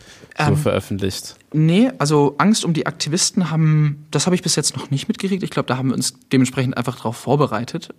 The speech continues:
Speaker 2: Aber, ähm, es kommen halt viele E-Mails von irgendwelchen Leuten, die meinen, dass wir auf der falschen Seite stehen, ähm, wobei wir eigentlich ja nicht wirklich eine Seite ergreifen, aber, äh, die meinen dann zum Beispiel,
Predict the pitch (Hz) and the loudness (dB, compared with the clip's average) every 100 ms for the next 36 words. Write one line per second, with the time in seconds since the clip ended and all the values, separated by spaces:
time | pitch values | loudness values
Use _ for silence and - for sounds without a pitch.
0 | - 123 123 127 123 120 120 123 120 117 | -2 2 2 4 4 4 2 0 2 4
1 | 117 113 113 - - - 117 123 110 - | 4 4 2 0 -4 2 2 2 -2 -2
2 | 117 113 113 113 110 - 113 120 120 117 | -2 2 2 2 0 -2 -2 0 0 -2
3 | 117 117 113 117 120 117 113 117 - - | -2 -2 -2 0 0 0 0 -2 -6 -20
4 | - - - - 123 110 113 113 113 - | -20 -20 -16 0 2 4 4 2 0 -4
5 | - 120 113 110 110 107 123 - - - | 0 0 2 0 0 -2 -6 -16 -20 -18
6 | - - - - _ _ _ _ _ _ | -20 -20 -20 -20 _ _ _ _ _ _
7 | _ _ _ _ - 143 143 139 147 131 | _ _ _ _ -4 -2 0 2 2 4
8 | 143 165 - 151 151 139 - - 135 123 | 2 0 2 4 4 0 -10 2 4 6
9 | 123 127 120 113 117 120 120 123 113 117 | 6 4 4 2 2 2 0 2 0 -2
10 | - 127 127 113 113 113 117 113 120 120 | -4 -4 -2 0 0 -2 0 0 2 2
11 | 113 117 - - 120 120 113 113 - - | 2 0 -4 -4 -2 2 2 0 -2 -8
12 | - - - - - 202 220 _ - 185 | -14 -16 -16 -16 -16 -18 -20 _ -10 2
13 | 127 113 117 113 113 117 117 113 120 113 | 4 4 4 2 2 2 -2 -2 -2 0
14 | 107 | -2